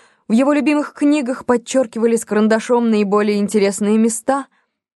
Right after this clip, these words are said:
Старые игрушки, реликвии, сокровища откладывались в сторону и упаковывались заботливо и тщательно. Всего этого мальчик не замечал. Ребенок уходит от матери, улыбаясь,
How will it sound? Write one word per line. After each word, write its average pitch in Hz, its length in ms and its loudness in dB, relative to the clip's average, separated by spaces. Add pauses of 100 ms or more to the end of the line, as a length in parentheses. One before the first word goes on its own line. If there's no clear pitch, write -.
(240)
Старые 269 460 0
игрушки, 262 480 -2
реликвии, 254 560 2
сокровища 254 760 0
откладывались 214 720 -2
в - 100 -18
сторону 262 760 -2
и 226 100 2
упаковывались 220 920 -2
заботливо 196 720 -4
и 180 80 -6
тщательно. - 760 -6 (540)
Всего 277 280 -4
этого 220 240 -2
мальчик 208 420 0
не 190 140 -2
замечал. 185 640 -4 (600)
Ребенок 190 440 0
уходит 190 400 -4
от 190 140 -4
матери, 214 360 -2
улыбаясь, 220 840 -2